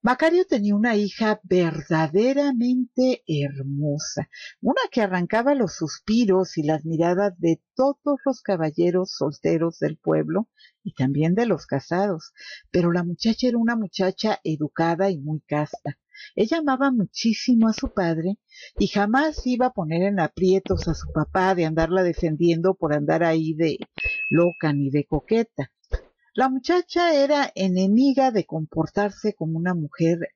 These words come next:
ligera. Y bueno, Macario era temido por la mayoría de los varones del pueblo, por lo tanto la muchacha era muy respetada y también envidiada por las mujeres del pueblo, ¿eh?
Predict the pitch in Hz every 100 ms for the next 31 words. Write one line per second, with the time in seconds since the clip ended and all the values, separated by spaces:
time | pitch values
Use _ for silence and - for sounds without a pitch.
0 | - 147 151 - - 135 156 143 _ _
1 | _ _ _ - - - 349 381 359 208
2 | 202 214 202 196 190 254 285 185 190 208
3 | - 156 170 196 196 208 214 - - 156
4 | 156 156 156 156 165 185 170 147 151 156
5 | 156 165 170 165 151 - 165 160 165 196
6 | - - 165 - 349 359 339 302 233 214
7 | - 226 - 226 220 220 - - 185 208
8 | 240 240 233 180 160 151 - 147 - 147
9 | 143 139 - - - - - 147 147 151
10 | 214 349 208 147 220 285 214 - 147 147
11 | 151 156 147 175 170 175 156 151 185 214
12 | 196 139 143 151